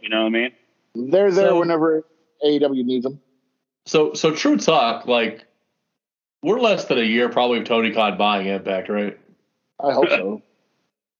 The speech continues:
Speaker 2: And then just, but, um, but not keeping that one going. Just get the
Speaker 3: You know,
Speaker 2: tape
Speaker 3: that one
Speaker 2: library,
Speaker 3: dies.
Speaker 2: shut it down.
Speaker 3: Yeah.
Speaker 2: Shut it down. Keep the five pieces of talent worth a shit and call it a day.
Speaker 3: Like, you put, and you put those five pieces on Ring of Honor.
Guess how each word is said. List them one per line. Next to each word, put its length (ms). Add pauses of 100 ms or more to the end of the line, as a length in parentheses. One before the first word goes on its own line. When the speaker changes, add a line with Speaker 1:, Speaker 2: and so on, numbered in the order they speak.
(420)
Speaker 2:
And 140
then 140
just, 320
but, 160
um, 260
but 220
not 240
keeping 300
that 200
one 160
going. 320
Just 180
get 140
the 60
Speaker 3:
You 60
know, 80
Speaker 2:
tape 80
Speaker 3:
that 120
one 160
Speaker 2:
library, 440
Speaker 3:
dies. 120
Speaker 2:
shut 160
it 100
down. 360
Speaker 3:
Yeah. 140 (520)
Speaker 2:
Shut 300
it 100
down. 240 (300)
Keep 240
the 80
five 500
pieces 380
of 100
talent 440
worth 200
a 80
shit 340 (600)
and 160
call 300
it 40
a 60
day. 340 (840)
Speaker 3:
Like, 200
you 140
put, 140
and 100
you 100
put 200
those 180
five 260
pieces 320
on 220
Ring 160
of 80
Honor. 320